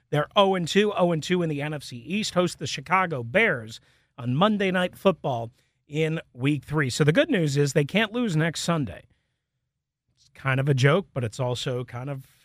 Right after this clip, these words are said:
true. Uh, well, it is true. Uh, Landon Collins had a total of twelve tackles to lead the way for the Washington Redskins. Monte Nicholson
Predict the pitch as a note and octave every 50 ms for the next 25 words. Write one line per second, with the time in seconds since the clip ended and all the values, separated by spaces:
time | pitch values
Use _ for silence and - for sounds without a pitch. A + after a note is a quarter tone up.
0 | _ _ _ _ - B3+ C4+ - - _ _ _ _ _ _ _ _ _ _ _
1 | - D3 C#3+ C#3+ C#3 C#3 D3+ - D#3+ E3 D#3 D#3 F3+ A3+ F#3 - - - F2 -
2 | _ _ _ _ _ _ _ - F3+ E3+ E3 E3+ E3+ G#3 B3+ D4+ E4 F4 E4+ D#4
3 | C#4+ C#4 G#3+ A3+ B3 B3+ A#3 F3+ C#3 B2 A#2 A#2 D#3 D#3+ D3 D3 C3+ C3+ - _
4 | _ - D#3+ D#3 D3 - - - A3 A3+ A3 A3 F#3+ F3+ D#3 D3+ - - - -
5 | - _ - A#3 A3+ E3+ D3 C3+ B2+ C3 D3+ C#3+ - _ _ _ _ _ - G3+
6 | F#3 F3 D#3 - C#3 G#2 F#2 G2 - - C#3+ D3 D#3+ E3 D#3 D#3+ D#3+ D#3+ D#3+ D#3
7 | D3+ C#3 - - D#3+ D#3 D3 D3+ C#3 D#3 D#3 D3+ C#3+ - D#3+ D#3 C#3+ - D#3 D3
8 | C#3 D3 E3 E3+ D#3 - - F#3 F#3+ F#3 E3+ C#3+ E3+ F3 F#3 F3 - F3+ F3 E3+
9 | F3 F3 - F#3+ E3+ - - F3+ F3 D#3+